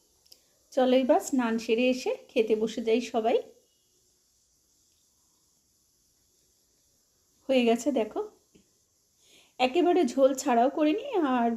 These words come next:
একেবারে যে অনেক ঝোল তাও করিনি, মোটামুটি একটু গ্রেভি গ্রেভি রেখেছি। আর, উম, যেহেতু দুপুরে খাবার ভাতের সাথে, সেহেতু একেবারে শুকনো শুকনো ভালো লাগে না, ওটা আবার রুটির সাথে ভালো লাগে।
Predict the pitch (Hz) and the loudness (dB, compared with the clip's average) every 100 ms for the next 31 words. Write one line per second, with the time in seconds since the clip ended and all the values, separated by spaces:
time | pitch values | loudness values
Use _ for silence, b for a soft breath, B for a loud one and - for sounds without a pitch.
0 | 233 247 233 - 247 247 254 269 226 240 | -6 -6 -6 -4 0 2 2 2 0 2
1 | 254 262 269 269 240 214 220 233 233 349 | 0 0 -2 0 0 0 0 -2 -2 -2
2 | 440 440 370 302 - 254 254 233 240 220 | -2 0 2 0 0 -6 -6 -4 -2 -2
3 | 226 220 214 240 247 247 240 466 539 B | 0 0 0 -2 -4 -6 -4 -4 -4 B
4 | B B B B - 214 202 202 208 208 | B B B B -4 0 2 0 -2 -4
5 | 208 214 202 - 233 277 294 294 277 277 | -4 -4 -4 -4 0 2 2 2 0 2
6 | 277 277 277 269 233 220 247 240 254 - | 2 0 0 2 4 2 0 -2 -4 -6
7 | 240 226 226 247 240 247 294 226 - 226 | -6 -4 -6 -4 -6 -2 -2 -2 -2 -2
8 | 233 277 262 254 262 277 262 262 247 214 | 0 -2 -4 -2 -2 -2 -2 -2 0 0
9 | 208 - 247 214 277 359 370 311 262 269 | 0 -2 -2 -2 -2 -2 0 0 0 0
10 | 311 262 285 254 220 202 220 220 440 | -2 -2 -2 -2 -2 -2 -4 -4 -10